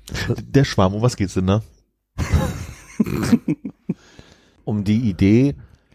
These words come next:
Speaker 2: dass aus dem, dass das Meer und die Bewohner des Meeres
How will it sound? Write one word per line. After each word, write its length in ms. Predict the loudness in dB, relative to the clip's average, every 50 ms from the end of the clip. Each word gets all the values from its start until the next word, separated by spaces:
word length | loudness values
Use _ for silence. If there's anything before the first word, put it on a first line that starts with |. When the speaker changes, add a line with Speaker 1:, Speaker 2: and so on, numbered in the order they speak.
| _ _ _
Speaker 2:
dass 280 | 2 2 2 0 -2 -4
aus 260 | -4 -4 -4 -4 -2
dem, 360 | -2 -2 0 -2 -4 -8 -10 -14 _ _ _ _ _ _ _ _ _ _ _ _ _ _ _ _ _ _ _ _
dass 220 | 0 0 0 2 2
das 200 | 0 0 0 -2
Meer 440 | -2 2 4 4 6 4 4 2 0
und 180 | -4 -6 -6
die 60 | -6 -4
Bewohner 520 | -4 -4 -4 -2 0 0 2 4 4 4
des 200 | 4 2 0 -2
Meeres 500 | -2 0 0 2 0 0 -2 -6 -14